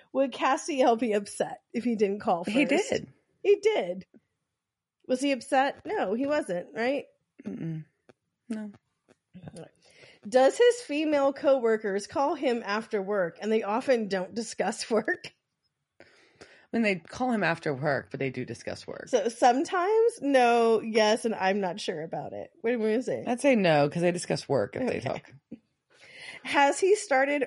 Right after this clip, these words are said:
Speaker 1: abruptly taking showers as soon as he gets home? <laughs>
Speaker 2: No.
Speaker 1: There is one that says, "I can't say for sure as I don't live with him." And so we're gonna say that one.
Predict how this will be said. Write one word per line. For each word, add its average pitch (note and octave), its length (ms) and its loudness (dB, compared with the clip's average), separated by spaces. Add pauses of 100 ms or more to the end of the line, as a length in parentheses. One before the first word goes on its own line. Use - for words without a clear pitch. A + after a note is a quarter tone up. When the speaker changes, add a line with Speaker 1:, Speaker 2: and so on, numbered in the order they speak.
Speaker 1:
abruptly A3+ 680 2
taking D4 460 0
showers A#3+ 720 2
as C#4 160 0
soon D#3+ 260 -8
as G3+ 200 -8
he G#3 160 -4
gets G#3 240 -6
home? A#3+ 640 2 (420)
<laughs> - 520 -20
Speaker 2:
No. D#3+ 520 2 (1900)
Speaker 1:
There G4+ 120 8
is F#4 180 4
one D4 220 4
that C#4+ 140 0
says, C#4+ 180 0
"I A3+ 140 2
can't B3+ 340 -4
say B3 160 4
for B3+ 160 -2
sure G3+ 320 0
as G3+ 180 0
I G3+ 140 0
don't G3 240 -2
live F3+ 180 -2
with E3 160 -4
him." F2 320 -12
And G#3 160 -4
so A3 120 -2
we're A3 120 0
gonna B3+ 160 0
say A#3 200 -2
that F#3 260 -2
one. A2+ 320 -6